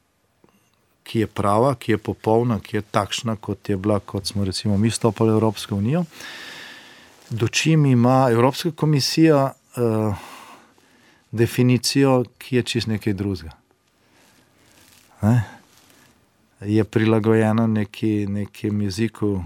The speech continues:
tako imenovane politične korektnosti, kjer je kar naenkrat, eh, eh, zraven vnešeno vse živo, kar nikoli ni bila definicija vladavine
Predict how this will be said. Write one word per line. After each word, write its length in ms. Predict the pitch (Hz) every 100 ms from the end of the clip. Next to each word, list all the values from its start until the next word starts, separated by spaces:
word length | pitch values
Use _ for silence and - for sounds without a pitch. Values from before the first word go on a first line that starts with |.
| -
tako 240 | - - 101
imenovane 440 | 101 107 107 104
politične 560 | 101 110 110 - 113 107 _
korektnosti, 1000 | - 101 101 131 - 131 127 - - 139 - _ _ - _ _ _ _ _ _ _
kjer 300 | - - 113
je 120 | 110
kar 320 | 104 - 117
naenkrat, 1000 | 117 117 113 107 101 113 110 104 _ - -
eh, 380 | 107 101 98 90 - _ _ _ _ _ _ _ _ _ _ _ _
eh, 440 | 110 101 95 95 95 - - - - - - _ - 160
zraven 560 | 98 92 110 117 117 110
vnešeno 520 | 107 104 - 110 107
vse 240 | 98 -
živo, 340 | 98 101 165 165 - _ - - - - _ _ _ _ - -
kar 240 | 117 117
nikoli 380 | 117 - 123 120
ni 100 | 117
bila 160 | 107 107
definicija 600 | 104 98 110 101 - 104
vladavine 540 | 101 95 95 98 90